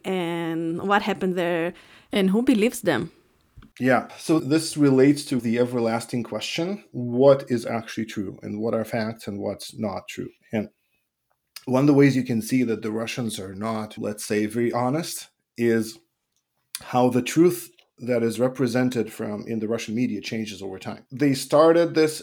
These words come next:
Speaker 2: as a special operation to root out the Nazi elements in Ukraine. We can argue about whether Ukraine actually has significant Nazi elements, but that was the Russian,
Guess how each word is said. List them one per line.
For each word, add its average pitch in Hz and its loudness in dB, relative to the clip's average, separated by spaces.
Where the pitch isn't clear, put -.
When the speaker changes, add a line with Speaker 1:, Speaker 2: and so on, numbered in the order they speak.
Speaker 2:
as 127 2
a 110 -4
special 135 -4
operation 127 0
to 127 -4
root 127 -2
out 123 0
the 110 0
Nazi 107 -6
elements 104 -8
in 104 -10
Ukraine. 92 -14
We 117 -10
can 110 -8
argue 117 0
about 104 -2
whether 107 -4
Ukraine 110 -4
actually 107 -6
has 110 -4
significant 107 -8
Nazi 98 -10
elements, 87 -12
but 139 -2
that 185 8
was 147 4
the 123 0
Russian, 127 4